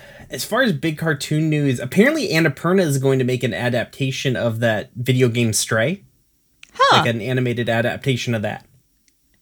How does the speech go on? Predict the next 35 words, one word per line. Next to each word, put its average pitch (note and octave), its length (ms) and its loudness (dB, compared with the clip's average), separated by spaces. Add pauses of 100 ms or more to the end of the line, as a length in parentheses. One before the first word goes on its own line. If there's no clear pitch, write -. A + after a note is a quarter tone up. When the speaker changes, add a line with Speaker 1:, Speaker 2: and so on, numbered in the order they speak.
(100)
Speaker 2:
I D4+ 60 4
feel G#4 220 2
Speaker 1:
So F#4 60 2
Speaker 2:
like C#4+ 240 4
Speaker 1:
that'll A3+ 180 4
Speaker 2:
that's - 140 -2
Speaker 1:
be A#3+ 40 2
Speaker 2:
a G3+ 220 2
Speaker 1:
pretty G2+ 160 -4
good. - 240 -14 (380)
Speaker 2:
Yeah, B3 160 4
I A3 40 6
Speaker 1:
Mm-hmm. F#3+ 80 -2
Speaker 2:
feel F4 160 2
like B3+ 200 4
that's G#3 200 2
a A3 40 -2
pretty F#3+ 260 -2
good F3+ 160 0
medium E3+ 440 -2
for F3 280 -4
it. A#3+ 240 -6 (1700)
Speaker 1:
Yeah, C#3+ 220 0
and C3+ 140 2
then C3 260 2
Chris - 580 -4
Wedge, B2+ 960 0 (180)
who C#3 200 2
I B2+ 100 2
believe C3 560 -2
is B2+ 220 -4
the B2 80 -2
guy B2 380 0
who, A2+ 460 -2
um, G#2 840 0